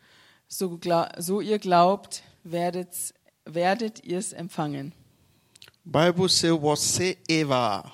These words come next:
Speaker 1: Die Bibel sagt, „Was auch immer
Speaker 2: Ask in prayer and believe.
Speaker 1: ihr bittet im Gebet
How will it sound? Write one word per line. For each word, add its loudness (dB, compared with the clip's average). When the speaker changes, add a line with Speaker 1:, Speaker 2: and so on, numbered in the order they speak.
Speaker 1:
Die -12
Bibel -2
sagt, -6
„Was -4
auch -2
immer 0
Speaker 2:
Ask 2
in -4
prayer 2
and -6
believe. -8
Speaker 1:
ihr -4
bittet -10
im -10
Gebet -12